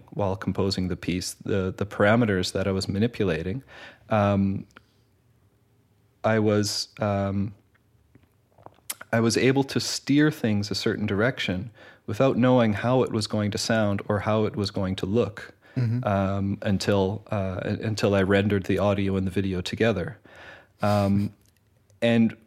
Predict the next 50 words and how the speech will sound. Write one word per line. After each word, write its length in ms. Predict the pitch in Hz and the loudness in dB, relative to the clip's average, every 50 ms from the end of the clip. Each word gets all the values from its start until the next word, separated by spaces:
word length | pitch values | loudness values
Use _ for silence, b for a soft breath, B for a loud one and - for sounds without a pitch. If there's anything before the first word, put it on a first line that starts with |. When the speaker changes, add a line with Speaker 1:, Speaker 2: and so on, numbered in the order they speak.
| _ _ - | _ _ -6
Speaker 1:
what 300 | - 117 110 117 123 127 | -4 0 2 2 4 4
I 100 | 131 127 | 4 4
noticed, 500 | 120 120 131 143 151 151 131 - - - _ - 151 | 4 4 4 4 4 2 0 -2 -4 -10 _ -6 -4
uh, 520 | 113 110 110 107 101 101 98 95 95 - - | -2 0 0 0 0 -2 -2 -2 -4 -4 -4
it, 200 | 95 95 - - - - - - - - | -6 -6 -8 -10 -20 -20 -20 -20 -20 -16
this 180 | - - - - | -12 -10 -6 -4
was 100 | 98 - | -4 -2
something 360 | - 110 104 101 - 104 98 | 0 0 0 0 0 0 0
that, 280 | 98 98 92 - - - | 0 0 -2 -2 -4 -4
uh, 280 | 98 95 95 95 92 - - 104 | -4 -2 -4 -4 -6 -6 -6 -6
uh, 180 | 95 90 98 | -6 -6 -4
that 220 | 95 95 87 - - | -4 -4 -4 -2 0
Robert 260 | 107 107 98 95 87 | 0 2 2 0 0
Henke 360 | 117 113 117 117 - 101 90 | 0 0 0 0 0 0 0
said 240 | - - 92 92 87 | 0 -2 -2 -2 -2
that 180 | - 98 90 101 - - | -4 -4 -4 -4 -6 -6
inspired 540 | 104 101 98 - - 110 110 110 110 104 104 | -4 -4 -4 -4 -2 0 2 2 2 2 0
me 100 | 98 95 | 0 0
a 80 | 90 90 | 0 0
little 220 | 92 95 92 87 | 0 -2 -2 -4
bit. 240 | - 92 - - - B B B B B B B B _ - | -4 -4 -6 -6 -10 B B B B B B B B _ -6
Uh, 60 | - - - | -6 -6 -4
when 300 | - 95 104 117 123 123 | -2 0 2 4 4 6
you're 340 | 120 117 117 113 113 110 - - | 6 6 6 6 4 2 0 0
making 360 | 113 120 131 139 135 139 123 | 2 2 2 2 2 2 2
music 360 | 113 107 110 107 - 95 - | 2 2 2 2 0 -4 -4
with 120 | - 98 - | -4 -4 -2
a 40 | 101 | 0
laptop, 540 | 104 104 107 110 - - 92 92 95 - | 2 2 0 0 0 -2 -2 -2 -4 -4
you're 100 | - 98 | -2 0
not 280 | 104 110 123 139 - - | 2 2 2 0 0 -2
actually 640 | 101 101 104 104 - - - 104 98 95 92 90 - b b b b b b | -4 -4 -4 -4 -4 -2 0 0 2 2 0 -2 -4 b b b b b b
controlling 460 | - 110 104 - 110 110 101 95 95 | -4 -2 0 2 4 4 4 4 2
an 80 | 98 95 | 2 2
instrument. 560 | - 127 131 - - - 101 87 87 - - | 2 2 2 0 0 0 0 0 -2 -2 -4
You're 80 | 107 | -2
more 180 | 104 110 113 113 | 0 0 2 2
like 220 | 113 110 104 - | 2 0 0 -2
a 40 | - | -6
conductor, 800 | - - - 110 95 98 110 117 - - - 92 90 87 95 - | -10 -4 -2 0 2 2 2 2 0 -2 -4 -4 -4 -4 -4 -4
and 200 | - 104 95 98 | -4 -2 -2 0
there 80 | 98 95 | 0 -2
are 60 | 92 | -2
tens 360 | - - - 117 117 127 104 | -2 -2 0 2 2 2 2
of 180 | 104 92 - - - | 0 -2 -2 -2 0
billions 460 | 101 101 117 120 113 104 95 90 92 | 2 2 4 4 4 2 2 0 -2
of 100 | 95 - | -4 -4
tiny 300 | - 98 - 107 107 107 101 | -4 -2 0 0 0 0 0
little 220 | 101 101 104 101 | 0 0 0 0
musicians 720 | 98 98 95 87 110 113 - - 101 92 90 82 - - | 0 0 0 2 0 0 0 0 -2 -2 -2 -4 -8 -10